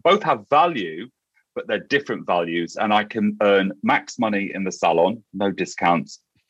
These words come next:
fully booked. And then in the studio, I can do, you know, one or two a day and film them from start to finish, including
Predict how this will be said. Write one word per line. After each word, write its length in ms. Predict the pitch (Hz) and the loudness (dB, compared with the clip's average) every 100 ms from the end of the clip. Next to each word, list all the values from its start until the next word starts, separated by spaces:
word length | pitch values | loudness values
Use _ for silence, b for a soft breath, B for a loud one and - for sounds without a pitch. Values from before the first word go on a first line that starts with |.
| _ | _
fully 200 | - 90 | 0 0
booked. 420 | 78 92 98 - - b b b - | 4 2 2 -2 -20 b b b -2
And 140 | 95 | 2
then 160 | 101 98 | 4 4
in 60 | |
the 60 | 95 | 0
studio, 560 | - 127 110 104 95 92 | 0 0 4 6 6 4
I 100 | 92 | 0
can 280 | - 98 90 | -2 -8 -4
do, 340 | 95 90 90 | -2 -2 -2
you 80 | 104 | -2
know, 180 | 98 87 | 0 0
one 240 | 95 117 | 2 2
or 120 | 104 - | 2 -2
two 220 | - 90 | -2 -2
a 60 | |
day 340 | 85 92 85 82 | 2 2 4 2
and 200 | 82 80 | 0 -6
film 260 | - 95 | -2 0
them 140 | 90 80 | 0 -6
from 120 | - | -12
start 300 | 85 90 85 | -2 0 0
to 80 | - | -2
finish, 280 | 87 82 - | -8 -6 -6
including 500 | 82 - 80 80 | -10 -6 -2 -2